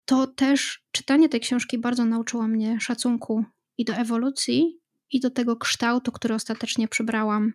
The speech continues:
Myślałam o tym ostatnio i kiedyś spotkałam się z takim sformułowaniem jakiegoś astronauty, który patrzył na Ziemię z kosmosu i widział, jakie to wszystko jest małe,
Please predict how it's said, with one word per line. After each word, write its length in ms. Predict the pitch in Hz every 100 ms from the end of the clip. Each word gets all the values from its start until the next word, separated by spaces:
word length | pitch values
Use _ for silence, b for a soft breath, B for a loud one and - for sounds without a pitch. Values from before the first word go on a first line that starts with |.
| _
Myślałam 420 | 254 277 277 240
o 60 | 233
tym 140 | 247
ostatnio 520 | 233 - 240 247 269 359
i 140 | 220
kiedyś 260 | 220 269 254
spotkałam 500 | - - - 277 247
się 120 | 247
z 80 | -
takim 480 | 233 240 226 220 226 - _ -
sformułowaniem 920 | - 240 233 233 226 226 226 220 214
jakiegoś 640 | 214 220 220 208 - - -
astronauty, 680 | 208 - 214 233 226 247 339 -
który 260 | - 226
patrzył 600 | - 247 269 - 233 240
na 220 | 247 247
Ziemię 280 | 226 220 220
z 60 | -
kosmosu 600 | 226 - 247 233 214 233
i 40 | 233
widział, 260 | 226 233
jakie 160 | 226 240
to 60 |
wszystko 240 | 220 - 233
jest 140 | -
małe, 380 | 226 226 220